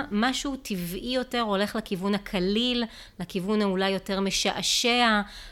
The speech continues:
אה, ככה אני לפחות תופסת את הדברים, אני אשמח לשמוע מה את חושבת, אבל מעניין אותי לדעת מה, מה תחשבי על הדבר הבא, וזה כ-, כן קצת עדיין חלק מה-,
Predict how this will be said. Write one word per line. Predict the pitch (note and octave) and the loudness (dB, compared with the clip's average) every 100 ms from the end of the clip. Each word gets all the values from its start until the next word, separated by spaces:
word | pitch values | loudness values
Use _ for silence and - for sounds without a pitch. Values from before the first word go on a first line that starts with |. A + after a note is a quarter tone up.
| - - | -16 -8
אה, | G3+ | -6
ככה | - B3 C4 | 0 2 6
אני | A3+ A3 | 6 6
לפחות | G#3+ F#3+ - F3+ | 4 0 -4 -4
תופסת | F#3 F#3+ | -6 -6
את | F#3+ | -6
הדברים, | F3+ G#3+ C4 | -2 0 0
אני | F#3 | 0
אשמח | F3 G3 | -2 -4
לשמוע | G3+ G3+ | -4 -4
מה | F#3+ | -4
את | F3 | -4
חושבת, | F3+ - D4+ C#4 C4+ - - - | -4 -2 -2 -2 -6 -14 -16 -10
אבל | F#3 G3 G3 - | -2 -2 -2 0
מעניין | G3+ F#3+ B3 F4+ | 2 4 2 0
אותי | F4 C#4 A#3+ G#3+ G3+ F#3+ G3 - - | 0 0 2 2 0 -2 -4 -10 -12
לדעת | A3+ A3 G3 B3 C4 | -6 -2 2 2 4
מה, | A#3+ | 2
מה | A#3 | 2
תחשבי | A#3 - G#3 A3+ | 0 -4 -2 0
על | G#3+ | 2
הדבר | F3+ F3+ G#3 | 0 0 0
הבא, | F#3+ G3 C#4 C4+ - - - G#3 | 0 0 0 -2 -8 -18 -10 -2
וזה | G#3 C#4 | 0 2
כ-, | - - | 0 0
כן | - C#4+ | 2 2
קצת | C#4+ A3 | 2 0
עדיין | G3 G#3+ G#3 | 2 4 4
חלק | - G#3+ G#3+ G#3+ | 2 2 2 0
מה-, | G3 F3 E3 E3 D#3+ | -2 0 0 0 -4